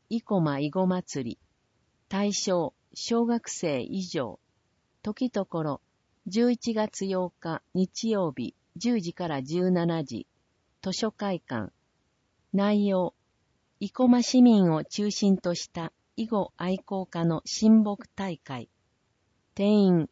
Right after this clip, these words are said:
七十人、申し込み順。費用二千円、食事代など含む。小中学生は千円。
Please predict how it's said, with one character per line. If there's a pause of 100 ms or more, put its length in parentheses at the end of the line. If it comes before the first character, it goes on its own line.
(140)
七
十
人、 (400)
申
し
込
み
順。 (720)
費
用 (140)
二
千
円、 (520)
食
事
代
な
ど
含
む。 (1200)
小
中
学
生
は
千
円。